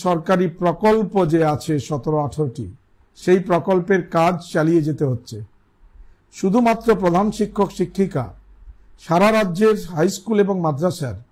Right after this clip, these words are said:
স্কুলে এই লকডাউনের মধ্যেও, অতিমারির মধ্যেও যেতে বাধ্য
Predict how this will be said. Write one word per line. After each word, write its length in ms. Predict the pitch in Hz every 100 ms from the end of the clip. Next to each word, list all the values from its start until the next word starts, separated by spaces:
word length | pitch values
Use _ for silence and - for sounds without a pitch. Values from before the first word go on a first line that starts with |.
| _ - - _ _ _
স্কুলে 520 | - - - 214 214 214 277 - _ _ _ _ -
এই 220 | 190 233 240 285 - 165 165
লকডাউনের 680 | 185 180 156 196 208 208 196 185
মধ্যেও, 400 | 170 131 196 196 285 - 185
অতিমারির 540 | 180 208 214 196 202 180
মধ্যেও 320 | 180 151 175 208 175
যেতে 180 | 170 170
বাধ্য 200 | 156 135